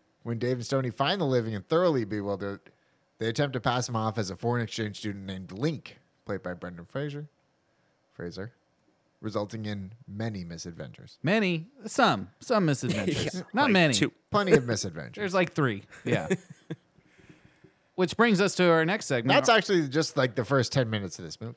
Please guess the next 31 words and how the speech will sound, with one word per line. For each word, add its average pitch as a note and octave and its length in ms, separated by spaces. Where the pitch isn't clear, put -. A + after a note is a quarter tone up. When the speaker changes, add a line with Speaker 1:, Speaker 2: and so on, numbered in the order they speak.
Speaker 2:
Right. F#3+ 280
Speaker 1:
Which A#2+ 220
is, A#2+ 200
y-, - 460
they E3 140
left E3+ 240
a F3 40
lot D#3+ 180
of C3+ 80
room, C#3+ 180
which C#3+ 180
is B2+ 120
nice B2+ 240
for, B2 280
uh, - 40
nice A#2+ 320
by A#2 160
Rotten G2 320
Speaker 2:
They - 220
Speaker 1:
Tomatoes. - 40
Speaker 2:
get, D4+ 300
they G#3 120
Speaker 1:
Not - 80
Speaker 2:
get D#4 80
Speaker 1:
giving E4+ 140
us - 120
Speaker 2:
Act G#3 80
Speaker 1:
a - 40
whole E3+ 100
Speaker 2:
One F3+ 180
Speaker 1:
lot. C#3+ 120